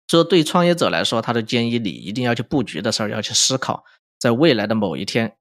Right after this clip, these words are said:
，A G I已经被实现了，那在那个时候，你去找一个创业方向应该去做什么。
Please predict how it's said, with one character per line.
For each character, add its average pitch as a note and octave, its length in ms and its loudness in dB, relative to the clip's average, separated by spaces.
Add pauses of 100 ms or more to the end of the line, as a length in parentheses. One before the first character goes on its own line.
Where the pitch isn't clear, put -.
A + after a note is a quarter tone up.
(140)
，A C3 180 4
G B2 220 0
I A#2+ 320 0
已 - 100 -12
经 G#2+ 200 -6
被 A#2 120 2
实 - 280 2
现 C3+ 200 2
了， - 220 -10 (440)
那 A2+ 100 0
在 B2 100 2
那 C#3+ 180 2
个 G3+ 80 0
时 - 200 0
候， - 140 -8 (920)
你 - 80 -4
去 A#2+ 180 0
找 G2+ 220 0
一 - 40 -10
个 G#2+ 60 -4
创 A2+ 200 -2
业 G#2+ 80 0
方 G#2+ 200 -4
向 G#2+ 220 -4
应 A2 180 -4
该 A2 140 -2
去 - 160 -8
做 G#2+ 180 -2
什 - 160 -6
么。 - 280 -16